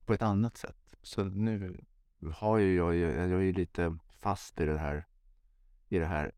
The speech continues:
ämnet på något sätt. Så jag har rätt mycket patienter som, ja, dels är barn och som lever i liksom svåra situationer på olika sätt. De flesta är ju liksom skyddade på en nivå,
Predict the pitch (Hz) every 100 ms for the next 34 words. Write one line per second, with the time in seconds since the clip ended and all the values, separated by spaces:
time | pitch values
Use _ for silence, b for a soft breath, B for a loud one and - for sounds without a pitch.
0 | _ 107 92 82 107 104 - 82 69 -
1 | - - 80 76 71 87 - 90 90 82
2 | 76 71 - 80 - - - 76 - 101
3 | 95 76 98 113 78 - - 50 71 65
4 | 69 - - - - - - - - 67
5 | - - 69 69 71 69 64 - - 123
6 | 120 143 - 85 - - 85 80 92 -
7 | 82 69 - 76 - 82 78 73 - -
8 | 123 110 82 67 -